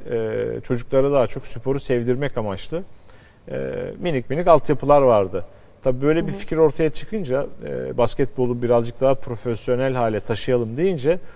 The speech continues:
Speaker 1: altyapıları da bir tık yukarı taşımak gerektiğine biz düşündük.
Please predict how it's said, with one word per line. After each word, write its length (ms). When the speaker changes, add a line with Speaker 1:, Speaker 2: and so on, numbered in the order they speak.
Speaker 1:
altyapıları 720
da 120
bir 40
tık 180
yukarı 280
taşımak 460
gerektiğine 560
biz 180
düşündük. 420